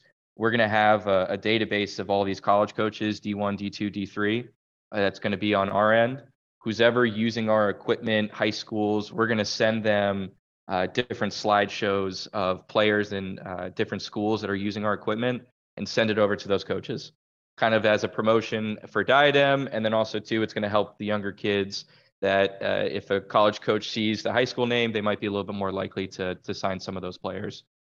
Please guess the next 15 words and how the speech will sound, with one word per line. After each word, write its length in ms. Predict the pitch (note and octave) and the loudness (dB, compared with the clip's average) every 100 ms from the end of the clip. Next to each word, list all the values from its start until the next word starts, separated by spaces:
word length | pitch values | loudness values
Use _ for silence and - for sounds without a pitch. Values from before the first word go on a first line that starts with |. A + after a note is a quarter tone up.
| _ _ - | _ _ -2
So 120 | A2+ | 4
we, 200 | C3+ C#3+ | 4 4
we 160 | B2+ C#3 | 4 2
explain 400 | C#3 - A#2+ B2 | 2 0 0 2
that 140 | B2 A#2+ | 0 -2
to 80 | - | -4
the 60 | G#2 | -4
coaches 500 | - A2 G#2+ A#2 A2 | 0 0 0 -6 -2
that, 440 | G#2 G2 G2 - _ | 2 4 2 -4 _
uh, 280 | G2+ F#2 F#2 | -6 -6 -4
we're 120 | A2+ | -2
gonna 180 | A2+ A2 | 0 0
take 280 | G2+ A2+ G#2 | 0 -2 -2
the 60 | G2 | -8
time 500 | - G2+ G#2 A2 | 0 2 2 0